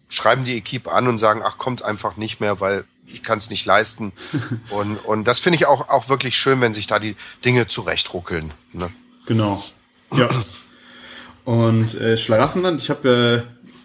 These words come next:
Speaker 2: das ist jetzt, ich glaube, vier, fünf Wochen her, da lag ich, äh, äh, im Urlaub in Panzano. Und
Speaker 1: <laughs> Das finde ich ja gerade.
Speaker 2: Ja, es war wirklich
Speaker 1: Ja.
Speaker 2: grandios.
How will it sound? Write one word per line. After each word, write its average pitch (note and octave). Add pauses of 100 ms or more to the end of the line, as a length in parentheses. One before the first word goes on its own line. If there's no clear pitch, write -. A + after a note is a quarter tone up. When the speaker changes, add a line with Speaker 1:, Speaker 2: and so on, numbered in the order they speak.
(300)
Speaker 2:
das -
ist A#2
jetzt, -
ich -
glaube, C3+
vier, D#3+
fünf D3
Wochen B2+
her, C3+
da C#3
lag C#3
ich, -
äh, B2 (640)
äh, A#2
im C3
Urlaub F3 (180)
in C3+
Panzano. C#3 (420)
Und E3+
Speaker 1:
<laughs> - (960)
Das A#3
finde -
ich C4+
ja - (120)
gerade. - (100)
Speaker 2:
Ja, C#3+
es D3
war D#3
wirklich F3
Speaker 1:
Ja. -
Speaker 2:
grandios. C#3+